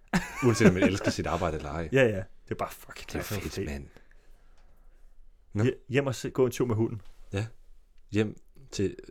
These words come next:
Speaker 1: til sit ikke-klaver. Hjem til et hjem uden klaver.
Speaker 2: Jeg tror, Andreas Odbjerg har klaver derhjemme,
Speaker 1: Ej, det
Speaker 2: skal
Speaker 1: tænker
Speaker 2: være
Speaker 1: jeg også.
Speaker 2: <laughs> det tænker jeg, han har skaffet sig i hvert
Speaker 1: Ja.
Speaker 2: fald. Men han, han har også sagtens skrevet i hvad?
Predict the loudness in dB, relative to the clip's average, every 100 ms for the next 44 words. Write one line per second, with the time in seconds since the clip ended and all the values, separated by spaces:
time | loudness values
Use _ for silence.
0 | -20 -20 -16 -6 -4 -4 -4 -6 -8 -8
1 | -6 -8 -12 _ -20 -20 -20 -20 -18 -18
2 | -20 -20 -20 -20 -20 -20 -20 0 4 4
3 | 4 2 2 2 0 2 2 6 6 4
4 | 2 -2 -4 -4 -4 -2 -4 -4 -4 -4
5 | -2 -2 -2 0 2 2 2 0 0 -2
6 | -4 -6 -2 -2 -4 -8 -8 -8 -8 -8
7 | -6 -6 -8 -14 -20 -20 -20 -20 -20 -20
8 | -12 -4 -2 -2 -2 0 0 -2 -4 -4
9 | -4 -2 -2